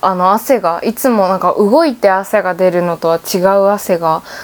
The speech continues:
こんなに出るんだと思ってね、ちょっとワクチンは体を強くするために打ってるものなのに、なんか異物が混入して熱が出てるみたいで、ちょっと怖い気持ちになったというか、なんか本当に大丈夫なのかしらって思ったりして。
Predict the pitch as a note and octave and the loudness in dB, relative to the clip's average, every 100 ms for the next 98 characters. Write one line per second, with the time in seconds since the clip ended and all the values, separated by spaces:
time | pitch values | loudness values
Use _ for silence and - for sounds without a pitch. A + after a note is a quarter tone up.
0 | - - A3 G#3+ G#3 G#3 G#3+ G#3 F#3+ F#3 | -10 0 2 4 2 2 2 2 2 2
1 | E3+ E3 E3 E3 E3 E3 E3 E3 D#3+ B3+ | 0 -2 -6 -8 -8 -8 -6 -6 0 0
2 | B3 - F#3 F3+ - - - A#3 A3+ A#3+ | 0 -2 0 -2 -12 -20 -2 -2 0 -6
3 | - G#3+ G3 F#3+ F#3 G3+ G3+ G#3+ A3 G#3 | -4 2 4 2 0 0 2 2 0 -2
4 | C4 C4 B3+ - G3 G3 G3 G3 F#3+ F3+ | 0 0 0 -2 -2 0 0 2 0 0
5 | F#3+ F#3 - F#3 F3+ F3 F3 F3 E3+ E3 | -2 -2 2 2 2 -2 -2 -2 -4 -4
6 | E3 D#3+ - - - - - G#3+ G#3+ G#3 | -6 -10 -12 -20 -20 -20 -4 2 2 2
7 | F#3+ F#3+ G#3 A#3+ A3+ A3+ A#3 A3+ A3+ A3+ | 2 0 0 0 0 -2 0 2 4 2
8 | G#3+ A3+ G3+ F#3+ A3+ G#3 F#3 F#3 G3 F3+ | 0 0 2 2 2 0 0 0 2 2
9 | F3+ E3 E3+ D#3+ D#3 G3 F#3+ - D#3+ D#3 | 0 0 0 0 -4 -6 -6 -4 -4 -4
10 | - - - - - - G#3+ G#3 G#3+ G3+ | -8 -14 -20 -20 -16 -2 0 2 2 -2
11 | - F#3 F3+ E3+ F3 E3 D#3+ D#3+ - F3 | -6 -4 -4 -4 -6 -4 -4 -6 -8 -10
12 | F3 - - - - - - - - - | -8 -10 -12 -12 -14 -14 -20 -20 -20 -20
13 | - - - G#3+ G#3+ G#3 F3+ A3 B3 B3 | -20 -20 -10 -4 -2 -2 -2 2 0 2
14 | A#3+ A#3 A#3 G#3 G#3 G#3+ G#3 F#3+ F#3 F3+ | 0 2 0 2 0 0 -2 0 0 -2
15 | F3 F3 - F3+ F3 E3+ - F3+ F3+ F3+ | -4 -6 -6 -2 -2 -2 -4 -2 0 -2
16 | - F3+ F3+ F#3+ - G3+ | -2 -4 -4 -10 -10 -12